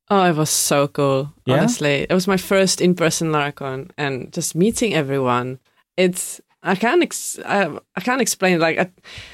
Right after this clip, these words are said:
Speaker 1: obviously, I talk to people around me, like my family and my friends, but they don't get it. They don't really care. They might say they care, but they don't really care. <laughs> But then being, like, for two days with people who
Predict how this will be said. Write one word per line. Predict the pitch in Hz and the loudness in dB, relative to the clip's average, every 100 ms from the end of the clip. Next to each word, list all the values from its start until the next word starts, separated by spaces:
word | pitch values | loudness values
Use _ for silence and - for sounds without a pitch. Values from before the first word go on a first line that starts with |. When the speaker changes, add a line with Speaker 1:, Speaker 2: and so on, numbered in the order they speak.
| - - | -20 -4
Speaker 1:
obviously, | - 285 - 233 | 0 2 2 2
I | 190 | 2
talk | 208 180 | 2 2
to | 196 | 2
people | 185 180 | 2 4
around | 160 147 151 | 2 2 2
me, | |
like | 151 156 | 0 0
my | 151 | 0
family | - 156 156 | 0 2 2
and | 139 | 2
my | |
friends, | 151 - 147 - | -2 -2 -4 -2
but | 175 | 0
they | 214 | 2
don't | 381 294 - - | 4 2 -2 -8
get | - 185 | -2 0
it. | 175 | 2
They | 180 | 2
don't | 254 339 262 196 | 2 2 0 0
really | 220 185 | 0 0
care. | - 170 143 139 | 0 0 0 0
They | 196 | 0
might | - - | 0 0
say | 214 | 2
they | 196 | 0
care, | 185 165 151 | 0 0 0
but | 180 | 2
they | 226 | 2
don't | 247 | 2
really | 226 180 | 2 2
care. | 175 147 - | 2 -2 -8
<laughs> | - - | -10 -2
But | 196 | 0
then | 262 277 | 2 2
being, | 233 247 247 226 | 0 0 0 0
like, | 214 196 | -2 0
for | 202 | -2
two | - 226 | 2 2
days | 208 202 175 180 | 4 4 2 0
with | 180 | 0
people | 196 196 190 185 | 0 0 0 4
who | 196 180 175 175 | 6 6 6 4